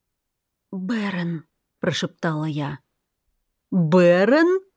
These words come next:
Он округлил глаза, и на его губах появилась жестокая улыбка. "Ну, разумеется, это ты! Твой отец тоже был непокорным ничтожеством!"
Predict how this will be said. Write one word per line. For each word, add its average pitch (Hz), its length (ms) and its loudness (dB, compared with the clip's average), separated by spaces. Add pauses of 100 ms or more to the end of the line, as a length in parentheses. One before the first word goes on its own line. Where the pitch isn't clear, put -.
(420)
Он 190 220 2
округлил 180 520 -2
глаза, 185 440 -4 (160)
и 208 120 0
на 208 140 4
его 202 200 2
губах 220 420 0
появилась 202 480 0
жестокая 220 540 -2
улыбка. 247 600 0 (440)
"Ну, 233 280 4
разумеется, 180 1040 2
это 190 340 2
ты! 208 580 0 (380)
Твой 151 340 -2
отец - 500 -6
тоже 180 340 2
был 165 180 2
непокорным 180 840 0
ничтожеством!" 175 1080 -2